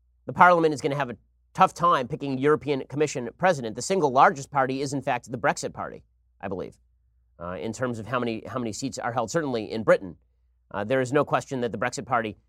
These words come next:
has been incredibly successful. The fact that, that fifty percent of the E U's more than four hundred million voters cast ballots and that they cast ballots mainly against that middle,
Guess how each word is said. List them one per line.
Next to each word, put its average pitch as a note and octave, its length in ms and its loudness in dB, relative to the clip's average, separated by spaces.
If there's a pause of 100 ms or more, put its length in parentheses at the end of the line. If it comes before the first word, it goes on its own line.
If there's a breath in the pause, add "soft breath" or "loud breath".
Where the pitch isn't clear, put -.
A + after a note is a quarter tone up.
(140)
has B2+ 120 -4
been A2+ 280 0
incredibly A#2 600 -4
successful. C#3 580 -2 (1500)
The B2+ 80 -6
fact - 340 2
that, B2+ 240 0 (680)
that A#2+ 320 0 (400)
fifty F3 360 0
percent D#3 520 0
of B2+ 140 -6
the B2+ 80 -8
E D#3 240 -4
U's D3 240 0
more C3+ 160 2
than B2 120 -2
four D3+ 220 4
hundred C#3+ 240 -4
million C#3 300 2
voters B2+ 280 -2
cast B2 280 -6
ballots C3+ 320 0
and B2 80 -4
that A#2 80 -4
they A#2+ 100 -4
cast C3+ 300 -6
ballots C3 260 -4
mainly C3+ 680 2
against C3 460 -4
that A#2 140 -4
middle, C3 300 -2